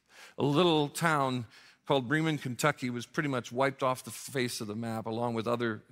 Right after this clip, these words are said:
cities like Mayfield, Kentucky. Jordan Blaze and his family went to the basement, and they heard the destruction happening above as their house was being torn apart.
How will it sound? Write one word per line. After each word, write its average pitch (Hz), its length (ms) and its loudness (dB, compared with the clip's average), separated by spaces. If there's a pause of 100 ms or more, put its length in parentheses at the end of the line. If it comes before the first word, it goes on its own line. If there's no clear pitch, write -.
cities 113 460 -6
like 117 160 -6
Mayfield, 120 480 -4
Kentucky. 110 480 -12 (1900)
Jordan 156 340 2
Blaze 151 360 4
and 139 80 -4
his 127 140 -6
family 151 320 2
went 151 260 2
to 139 100 -8
the 135 60 -4
basement, 135 560 0 (180)
and 151 100 -8
they 135 100 4
heard 156 360 4
the 131 80 -6
destruction 143 540 0
happening 139 400 0
above 135 320 4
as 120 140 -4
their 120 160 0
house 147 480 0
was 123 140 -10
being 123 200 -4
torn 135 240 -4
apart. 113 400 -4